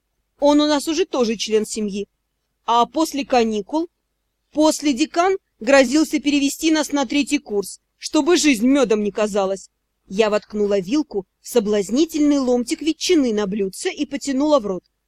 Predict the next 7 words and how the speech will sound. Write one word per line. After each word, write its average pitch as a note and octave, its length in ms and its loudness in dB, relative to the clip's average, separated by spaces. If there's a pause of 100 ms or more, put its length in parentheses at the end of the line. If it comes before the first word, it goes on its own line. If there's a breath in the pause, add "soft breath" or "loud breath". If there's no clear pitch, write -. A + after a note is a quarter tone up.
(300)
Значит, D4 500 0
опять D#4 340 0
придётся C4+ 500 -2
сдавать B3 440 2
кучу A#3 320 -6
экзаменов B3+ 640 0
экстерном F#3+ 640 -6